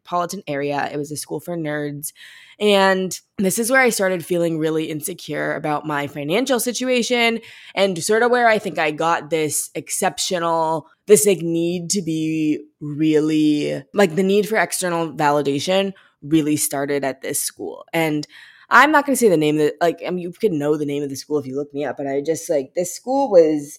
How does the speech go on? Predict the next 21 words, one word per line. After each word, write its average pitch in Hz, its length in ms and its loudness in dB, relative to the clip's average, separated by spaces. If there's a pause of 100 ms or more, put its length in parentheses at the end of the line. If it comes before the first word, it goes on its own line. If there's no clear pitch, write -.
full 220 760 2
of 170 180 -4
trauma 127 480 -4
for - 180 -14
me, - 240 -14
genuinely. 95 760 -8
Like, 127 340 -6
very 233 380 8
lucky 220 280 4
to 208 60 4
have 196 140 4
this 185 120 -2
education. 170 680 -2
I 156 220 4
don't 156 520 2
think 160 220 -4
you 151 80 -6
can 151 140 -6
top 156 320 -4
the 139 80 -2
education. 143 760 -4